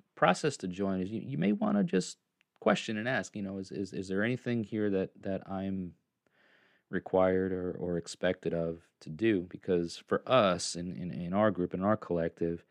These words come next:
you know, it is, it is, we rely on one another. That's what the tribe is about. That's what a, that's what a, that's how a tribe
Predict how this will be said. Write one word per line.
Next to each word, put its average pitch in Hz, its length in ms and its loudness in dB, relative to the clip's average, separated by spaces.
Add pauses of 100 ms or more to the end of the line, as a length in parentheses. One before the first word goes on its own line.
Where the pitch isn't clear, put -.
(360)
you 90 100 -6
know, 87 180 -2
it 90 220 2
is, 87 260 2
it - 180 -2
is, 85 420 0 (2000)
we 104 120 6
rely 104 400 6
on 90 180 0
one 90 140 0
another. 87 340 0 (320)
That's 87 220 0
what 90 80 -2
the - 80 -2
tribe 90 360 2
is 82 120 -4
about. 80 260 0
That's - 180 -6
what 85 120 2
a, 85 120 2
that's 90 280 -4
what 85 100 0
a, 80 100 -2 (160)
that's 92 200 -8
how 104 280 4
a 87 80 2
tribe 82 500 -4